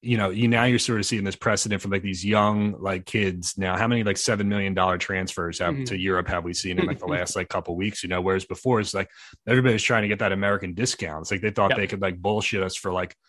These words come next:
Speaker 1: a million dollars for, like, the best player over here. And that's not the case anymore. So you have a precedent where, like,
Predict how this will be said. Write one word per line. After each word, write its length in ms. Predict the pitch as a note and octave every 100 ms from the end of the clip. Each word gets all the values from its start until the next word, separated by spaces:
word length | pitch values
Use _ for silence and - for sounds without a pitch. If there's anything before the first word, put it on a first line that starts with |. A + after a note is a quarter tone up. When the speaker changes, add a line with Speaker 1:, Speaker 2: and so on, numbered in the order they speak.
| _ _
Speaker 1:
a 60 | G#2
million 420 | A2 A2+ G#2+ G2
dollars 400 | F#2+ G2 G2 F#2
for, 120 | -
like, 120 | F#2+
the 60 | F#2
best 260 | F2+ F#2+ -
player 320 | A2 A2+ F2
over 140 | F2
here. 100 | F2+
And 80 | F2+
that's 160 | F#2+ -
not 140 | F2+
the 80 | F#2
case 300 | B2+ C#3 A2
anymore. 300 | E2+ D#2+ E2+
So 140 | -
you 40 | G#2+
have 100 | F#2
a 40 |
precedent 480 | - C3+ C#3+ G#2 F#2
where, 100 | F#2
like, 200 | F#2